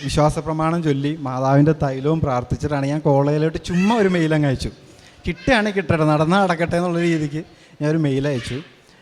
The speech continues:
ആ, അടുത്ത ദിവസം അവരെന്നെ വിളിച്ചു. ആ, അവരൊരു almost സെവൻറ്റി ഫൈവ് പെർസെൻറ്റോളം ഫണ്ട് അലൗ-, അലൗഡ് ചെയ്ത് തരാം,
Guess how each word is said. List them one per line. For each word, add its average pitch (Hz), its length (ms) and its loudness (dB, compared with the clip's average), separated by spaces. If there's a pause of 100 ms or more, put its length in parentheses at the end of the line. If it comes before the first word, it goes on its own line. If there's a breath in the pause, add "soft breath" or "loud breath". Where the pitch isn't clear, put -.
(640 loud breath)
ആ, 117 420 -6
അടുത്ത 151 320 2
ദിവസം 160 240 2
അവരെന്നെ 147 360 0
വിളിച്ചു. 139 440 -4 (460)
ആ, 117 380 -6
അവരൊരു 139 600 -2 (160)
almost 139 260 -2
സെവൻറ്റി 135 300 0
ഫൈവ് 165 200 -2
പെർസെൻറ്റോളം 135 500 -4
ഫണ്ട് 135 500 -2 (180)
അലൗ-, 123 440 -6 (160)
അലൗഡ് 123 300 -6
ചെയ്ത് 131 240 -2
തരാം, 117 240 -4